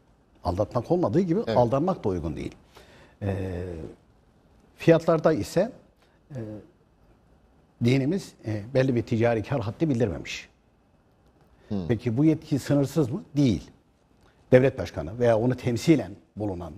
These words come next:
Speaker 1: mahalli idarelerde kimler varsa <clears throat> gıda maddelerinde nark koyabilir,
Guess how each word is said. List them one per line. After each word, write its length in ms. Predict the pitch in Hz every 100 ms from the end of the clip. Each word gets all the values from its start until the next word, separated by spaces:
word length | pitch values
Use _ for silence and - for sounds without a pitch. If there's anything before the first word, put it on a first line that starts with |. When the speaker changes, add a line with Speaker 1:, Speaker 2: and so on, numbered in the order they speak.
| 92
Speaker 1:
mahalli 340 | - 104 120 110
idarelerde 560 | 92 85 78 80 80
kimler 340 | 85 101 85 73
varsa 360 | 64 - 190 - _ _ _ - _ -
<clears throat> 340 | 220 - - 135
gıda 260 | 131 123
maddelerinde 600 | 101 101 85 80 95 135 180
nark 260 | 135 147 -
koyabilir, 580 | 135 127 117 78 -